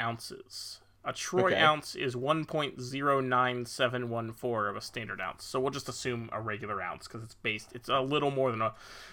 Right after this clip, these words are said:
Speaker 1: so four hundred ounces, there's sixteen ounces in a pound. That's heavy.
Speaker 2: Mm-hmm. So, if I remember correctly, there's twelve troy ounces in a pound.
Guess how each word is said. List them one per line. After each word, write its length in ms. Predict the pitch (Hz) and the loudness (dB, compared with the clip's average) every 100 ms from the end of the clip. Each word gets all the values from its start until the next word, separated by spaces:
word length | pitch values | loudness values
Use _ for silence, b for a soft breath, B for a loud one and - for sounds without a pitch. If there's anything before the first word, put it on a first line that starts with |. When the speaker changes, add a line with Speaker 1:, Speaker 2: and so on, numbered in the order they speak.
| B | B
Speaker 1:
so 340 | - 156 127 - | 2 6 6 2
four 300 | - 214 240 | 2 6 8
hundred 280 | 233 208 156 | 8 6 4
ounces, 580 | 110 107 110 95 104 - | 4 2 -4 -6 -6 -6
there's 180 | 110 - | -6 -4
sixteen 640 | - 185 185 - 185 156 | 0 -2 -2 -2 -2 2
ounces 420 | 135 131 - 117 | 2 0 -2 -6
in 100 | 110 110 | -4 -6
a 40 | |
pound. 520 | - 127 107 101 104 - - | -2 -2 0 -6 -10 -12 4
That's 220 | 170 214 | 4 4
heavy. 320 | - 160 123 110 | 2 0 2 -4
Speaker 2:
Mm-hmm. 240 | 110 117 120 - - - _ _ b b b | -6 -8 -10 -16 -20 -20 _ _ b b b
So, 480 | - 135 127 127 - _ - | 4 8 8 6 -2 _ -8
if 120 | 135 | 2
I 40 | |
remember 340 | 131 139 165 170 | 4 4 4 4
correctly, 320 | - 147 143 | 4 2 2
there's 220 | 120 113 | 0 -2
twelve 440 | - - 135 131 - | -6 4 6 6 2
troy 280 | - 127 113 | 2 2 4
ounces 340 | 107 - 104 | 0 -6 -8
in 60 | 101 | -8
a 40 | |
pound. 340 | - 90 82 | -8 -10 -10